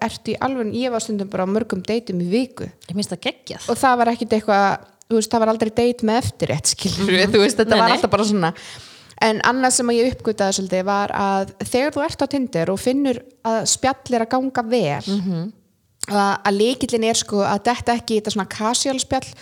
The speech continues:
Speaker 1: þú veist, jú, jú, allt í lagi svona við hvað þú vinnur og eitthvað, en,
Speaker 2: Mhm.
Speaker 1: þú veist, að reyna að vera svolítið óhefðbundin þegar þú ert að spyrja. Þú veist, einmitt kannski, hver er ástríða þín í lífinu? Eða mín, ein af mínum uppáhaldsspurningum var,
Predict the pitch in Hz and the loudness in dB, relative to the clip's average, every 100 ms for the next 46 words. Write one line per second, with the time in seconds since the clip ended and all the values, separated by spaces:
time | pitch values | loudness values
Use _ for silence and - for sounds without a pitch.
0 | - - 220 214 - - 185 196 196 190 | -20 -4 0 0 -4 -8 0 2 2 0
1 | 185 185 185 180 180 - 175 175 190 180 | 0 0 0 0 -2 0 0 2 2 2
2 | 175 175 185 - 165 175 175 - 196 190 | 4 2 2 2 2 2 -2 -2 0 2
3 | 185 196 190 202 202 208 247 330 302 262 | 0 -2 -2 -2 0 0 2 0 0 0
4 | 240 269 302 359 - 247 302 262 294 - | 0 -2 -4 -2 0 0 -2 -2 -2 -2
5 | 220 202 196 190 202 220 240 202 - 233 | -6 -4 -4 -2 -2 -2 -2 -6 -2 -2
6 | 196 151 160 - _ _ _ _ _ - | -2 -6 -8 -12 _ _ _ _ _ 0
7 | 185 180 - - 220 202 214 - 196 - | 2 2 0 -2 -2 0 -2 -2 -4 -2
8 | 277 240 269 - 214 180 180 180 202 185 | -2 -2 -4 -4 -2 0 0 0 0 -2
9 | 156 156 156 156 156 - - - - 214 | -2 -2 0 0 -2 -6 -20 -14 -2 0
10 | 214 - 214 208 202 - 240 - 214 - | 0 2 2 2 2 0 -2 -2 -4 -2
11 | 240 233 214 220 226 | -2 0 0 2 0